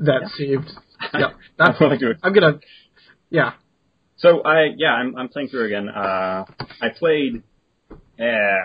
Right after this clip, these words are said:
Speaker 2: a great deal on the three sixty, um, a, a really <laughs> long time ago, um, and, uh, had a, had a whole lot of fun with that. Uh, now I've got the Game of the Year edition, which was thirteen dollars, um, on Steam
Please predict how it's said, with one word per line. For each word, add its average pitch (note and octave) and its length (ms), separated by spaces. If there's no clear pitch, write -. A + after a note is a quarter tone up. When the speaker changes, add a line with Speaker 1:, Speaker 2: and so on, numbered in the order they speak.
Speaker 2:
a A2+ 100
great A2+ 300
deal G#2 280
on G2+ 200
the F#2+ 220
three G#2 120
sixty, - 440
um, F#2 320
a, G#2+ 40
a G2 220
really A#2 140
<laughs> - 20
long G2 220
time - 180
ago, - 1120
um, F#2+ 360
and, F#2 180
uh, F#2+ 200
had G#2 140
a, F#2+ 60
had G#2 100
a G2+ 40
whole G2+ 280
lot G#2 140
of G2+ 80
fun G#2 160
with G2 100
that. G#2 220
Uh, G#2 160
now C#3+ 140
I've D3 60
got D3 120
the B2 260
Game D3+ 140
of D3+ 60
the C#3 60
Year F3 120
edition, D3+ 320
which C3+ 120
was A2+ 200
thirteen C#3 260
dollars, A#2+ 480
um, G2+ 380
on G#2 200
Steam A2+ 400